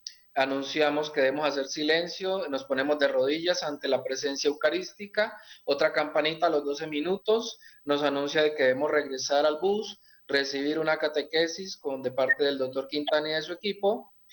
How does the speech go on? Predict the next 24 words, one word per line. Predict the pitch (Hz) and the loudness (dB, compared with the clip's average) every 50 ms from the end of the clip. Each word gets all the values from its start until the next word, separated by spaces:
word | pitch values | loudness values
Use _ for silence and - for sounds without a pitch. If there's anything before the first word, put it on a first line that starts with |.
| - - - - _ _ _ - | -20 -20 -20 -20 _ _ _ 4
y | 170 175 190 202 190 151 | 4 4 4 2 0 0
de | 156 | -2
pronto | 151 - 151 147 - 165 | 0 0 -2 -2 0 -2
tomarnos | 160 156 143 139 139 143 147 156 151 151 | -2 2 2 2 2 2 0 -4 -4 -6
un | 151 - | -8 0
cafecito | - 156 147 - 143 139 - 147 143 143 143 - 147 143 143 151 151 | 0 0 2 2 -2 -4 -2 -4 -4 -6 -2 0 2 2 2 2 0
y | - 139 | 0 0
un | 135 135 135 135 | 0 0 0 2
pan, | 147 135 135 139 143 143 - | 4 4 4 2 0 -4 -8
y | - 135 131 | -8 -8 -2
los | 127 123 120 120 - - | 0 0 0 0 -2 -10
chicos | _ - 147 143 143 - 147 143 143 - | _ -4 -4 -4 -2 -2 -2 -2 0 -2
tomarse | 139 127 123 123 120 123 143 | -2 0 0 0 0 -2 -6
un | 139 139 | -8 -2
poquito | - 147 143 139 131 - | -2 -2 -2 -2 0 2
de | 143 143 139 | 2 2 4
yogur | 139 143 143 139 139 139 143 - _ _ - - - - - _ _ | 2 2 2 2 0 0 0 -2 _ _ -20 -20 -20 -20 -20 _ _
para | - 147 139 139 139 | 2 4 4 4 0
que, | - - 139 135 131 127 127 127 | 0 0 0 2 2 0 0 0
pues, | 135 135 135 - | 0 0 0 -2
también | - 135 123 127 131 131 | -4 -2 -2 -2 -2 0
todo | - 143 143 143 143 | 2 4 4 4 4
sea | 139 151 143 139 139 - | 4 2 2 2 2 0
completo. | - 127 120 120 120 127 120 113 113 - 110 110 | -2 -6 -6 -4 -2 -2 -2 -2 -2 -6 -12 -14